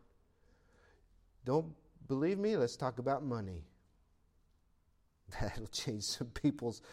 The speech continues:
praise on Jesus real quick. Or being obedient, or you can do that. Just be careful, 'cause King Jesus is coming.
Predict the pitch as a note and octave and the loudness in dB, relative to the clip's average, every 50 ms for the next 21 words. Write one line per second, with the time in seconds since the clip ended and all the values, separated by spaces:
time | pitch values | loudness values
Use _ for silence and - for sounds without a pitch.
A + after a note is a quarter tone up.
0 | - - - - - - - - - D#3+ D#3 C#3+ C#3 B2+ B2 A#2 B2+ B2+ B2 A#2 | -20 -20 -20 -20 -20 -20 -12 4 8 10 10 10 10 8 6 4 4 2 2 0
1 | A2 G2+ A#2+ B2 A2+ G#2+ A#2+ G#2+ G2+ B2 C#3 D#3+ E3+ E3 E3 - A#2 G2 - - | 0 0 0 0 2 0 -2 -2 0 4 6 6 6 6 4 -2 -4 -4 -4 -8
2 | - - - - _ _ _ _ _ _ _ _ _ _ _ _ _ _ _ _ | -16 -20 -20 -20 _ _ _ _ _ _ _ _ _ _ _ _ _ _ _ _
3 | _ - C3+ C3+ G3 A3+ A#3 A3+ G#3 F#3 C#3 - A3 B3 A#3+ A3+ F#3+ E3 D3 C#3+ | _ 0 4 8 10 12 12 12 10 8 10 10 10 10 12 10 10 8 8 6
4 | C#3 B2+ A#2+ - - - - - - - - - - - _ _ _ _ _ _ | 6 4 2 -2 -4 -12 -20 -20 -20 -20 -20 -20 -20 -20 _ _ _ _ _ _
5 | _ _ - - - - - - - - _ _ _ _ _ _ _ _ _ _ | _ _ -20 -20 -20 -20 -20 -20 -20 -20 _ _ _ _ _ _ _ _ _ _
6 | - - - - - D3 D#3+ - D#3 D3 D3 G3+ D#4+ D#4 D#4+ F4+ D4 D#3 G#2+ E3+ | -20 -20 -20 -14 -10 -8 -6 -4 0 6 12 12 12 12 12 12 10 10 10 10
7 | A#3 D4+ D4+ F3 C3+ A2 F#2+ F2+ - - - - - - - - - _ _ _ | 12 12 12 12 10 6 4 -2 -6 -10 -14 -20 -20 -20 -20 -20 -20 _ _ _
8 | _ _ _ _ _ _ _ _ _ _ _ - - - - - - - - - | _ _ _ _ _ _ _ _ _ _ _ -6 -6 -6 -6 -6 -8 -8 -6 -4
9 | - C#3+ A2+ - - - - - - _ _ - - _ _ - - - - - | -2 -2 -4 -4 -8 -18 -20 -20 -20 _ _ -20 -20 _ _ -20 -20 -20 -20 -20
10 | - _ _ - - - - - - D3 C3 A#2 G2 A2 A#2+ A2 G2+ G2 - - | -20 _ _ -14 -10 -8 -8 -4 -2 -2 -2 -2 -2 -2 -2 -4 -4 -6 -8 -8
11 | G#2 - - - A2 F#2 F2 E2+ | -10 -10 -10 -10 -10 -10 -10 -12